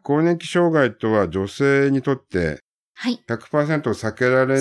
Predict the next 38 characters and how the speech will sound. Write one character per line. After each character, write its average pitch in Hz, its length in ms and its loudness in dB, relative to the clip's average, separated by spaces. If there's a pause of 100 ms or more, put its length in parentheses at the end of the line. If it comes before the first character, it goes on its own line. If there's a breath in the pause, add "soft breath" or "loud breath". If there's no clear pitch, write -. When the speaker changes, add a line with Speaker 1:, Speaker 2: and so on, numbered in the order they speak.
Speaker 1:
な 107 180 2
い 95 220 0
ト-、 - 80 -4
Speaker 2:
そ - 60 -2
う 202 40 -4
で 196 60 -2
す 214 60 0
ね。 - 40 2
Speaker 1:
は 311 160 2
い、 370 140 2
ト 135 80 2
ラ 151 100 2
ブ 139 120 0
ル 107 80 0
で 90 120 -2
す - 120 -8
ね。 95 200 -2
Speaker 2:
は 247 300 -2
い。 240 160 0
Speaker 1:
体 135 240 2
の 139 100 2
不 131 100 -8
調 139 180 0
で 131 80 0
す 104 120 -6
よ 80 100 -2
ね。 85 300 -4
Speaker 2:
う 202 60 -6
ん。 208 420 -4
Speaker 1:
え 110 420 2
ー、 - 20 -4
そ 120 140 -10
こ 147 120 0
に 151 180 2
逆 151 340 -2
ら 156 120 0
っ 156 80 -6 (560)
て 113 460 2